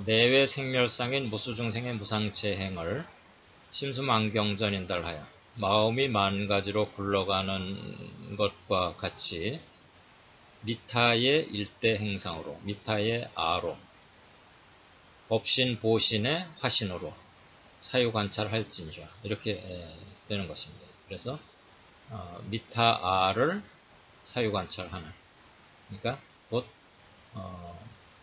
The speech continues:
위에 일, 이에서 설명한, 일, 이 문단에서 설명한 원리가, 아, 현상계에 드러난, 음, 그것을, 음, 그러니까 미타의 아,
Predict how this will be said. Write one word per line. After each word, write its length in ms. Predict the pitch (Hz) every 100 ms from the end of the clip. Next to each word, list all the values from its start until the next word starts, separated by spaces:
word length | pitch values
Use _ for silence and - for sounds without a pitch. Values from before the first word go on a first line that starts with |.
| - - -
위에 380 | 110 117 120 98
일, 440 | - 123 139 139 127
이에서 580 | 117 127 131 127 - 120
설명한, 680 | - 127 107 104 87 95 -
일, 240 | 117 120
이 80 | 131
문단에서 600 | 110 110 107 107 98 110
설명한 640 | - 113 98 98 107 104
원리가, 640 | 90 101 101 104 101 139 156 - - - - - -
아, 160 | 95
현상계에 1300 | 90 151 147 139 135 131 117 120 113 107 107 117 120 -
드러난, 500 | 104 107 95 90 76 - - 104
음, 220 | 92 92 -
그것을, 600 | 101 104 98 127 147 165 - - - - - 104
음, 320 | 92 87 87 - - - - -
그러니까 160 | 101 95
미타의 480 | 117 - 120 107 -
아, 260 | 87 85